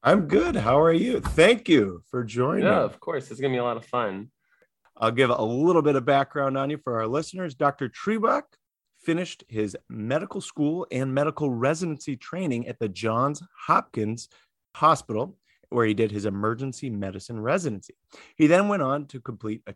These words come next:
Speaker 1: two-year medical toxicology fellowship to the New York City Poison Control Center. And we have basically a freshly to be minted toxicologist on our hands on the show today,
Speaker 2: Mm-hmm.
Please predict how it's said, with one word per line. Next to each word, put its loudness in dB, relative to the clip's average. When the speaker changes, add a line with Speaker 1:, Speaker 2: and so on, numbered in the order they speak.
Speaker 1:
two-year -6
medical -2
toxicology -6
fellowship -12
to -14
the -10
New -8
York -2
City -10
Poison -10
Control -12
Center. -12
And 0
we 2
have 0
basically -4
a -4
freshly 0
to -2
be 2
minted -4
toxicologist 0
on 2
our 0
hands -4
on -2
the -6
show -6
today, -6
Speaker 2:
Mm-hmm. -8